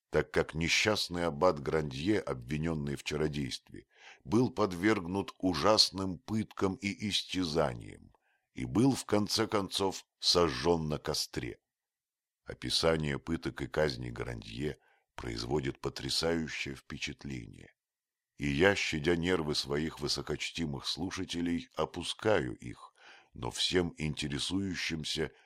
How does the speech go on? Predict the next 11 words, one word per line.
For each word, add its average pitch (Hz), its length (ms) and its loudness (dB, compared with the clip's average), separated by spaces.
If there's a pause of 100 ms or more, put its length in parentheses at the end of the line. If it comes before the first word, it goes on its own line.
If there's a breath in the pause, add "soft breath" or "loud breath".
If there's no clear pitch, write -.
(120)
рекомендую 104 720 4
прочесть 110 640 2
несколько 92 600 0
страниц, 92 580 0
относящихся 76 840 -2
к - 100 -8
этому 76 320 -2
предмету, 82 680 -4 (240 loud breath)
у 87 420 2
Реньяра 92 720 4 (400)
«Умственные 76 840 -2